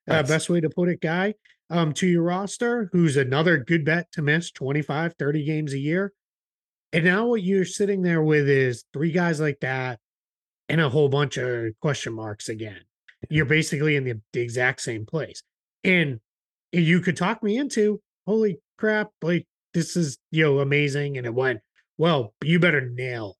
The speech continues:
Speaker 1: every single one of those minimum signings." And they haven't shown the ability to do that over the last few years. That's not where they've been. So it's, I tend to favor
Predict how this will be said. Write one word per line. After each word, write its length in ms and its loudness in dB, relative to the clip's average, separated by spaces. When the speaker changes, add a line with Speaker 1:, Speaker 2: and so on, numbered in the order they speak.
Speaker 1:
every 280 2
single 300 -4
one 160 -2
of 60 -8
those 240 -6
minimum 340 -8
signings." 480 -12
And 80 -4
they 60 4
haven't 220 0
shown 180 -6
the 80 -4
ability 420 0
to 100 0
do 160 -2
that 260 -8
over 200 2
the 80 4
last 320 -2
few 180 -8
years. 420 -6
That's 300 -8
not 240 -6
where 180 0
they've 120 2
been. 200 2
So 160 0
it's, 140 0
I 200 2
tend 260 2
to 80 4
favor 540 2